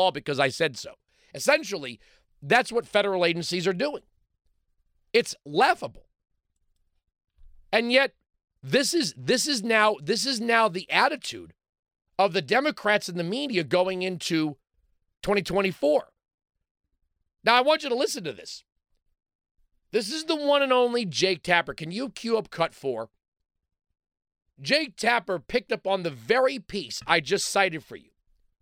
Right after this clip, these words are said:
which their fear is Donald Trump is gonna take a chainsaw to the federal government should he get elected. Let me tell you something, I would be his biggest cheerleader. "Oh, Andrew, you don't believe that."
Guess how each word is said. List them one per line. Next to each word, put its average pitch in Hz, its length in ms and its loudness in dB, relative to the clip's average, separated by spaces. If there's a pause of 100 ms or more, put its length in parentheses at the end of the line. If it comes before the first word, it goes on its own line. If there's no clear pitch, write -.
(800)
which 247 220 0
their 220 200 2
fear 285 460 -2
is 170 300 -2
Donald 208 500 0
Trump 208 340 -2
is 156 100 -8
gonna 180 180 -4
take 180 260 -6
a 170 60 -10
chainsaw 214 680 -4 (1300)
to 220 100 -2
the 220 100 2
federal 240 440 2
government 196 520 -2
should 285 400 -2
he 220 260 -12
get 190 220 0
elected. 180 500 -4 (500)
Let 180 160 0
me 190 60 -4
tell 202 240 0
you 214 140 -2
something, 240 480 -2 (160)
I 151 120 2
would 143 180 -4
be 175 140 0
his 143 180 -2
biggest 143 380 -4
cheerleader. 110 440 -10 (1900)
"Oh, 127 120 -6
Andrew, 151 220 -2
you 131 140 -6
don't 160 160 -2
believe 139 340 -6
that." 98 120 -12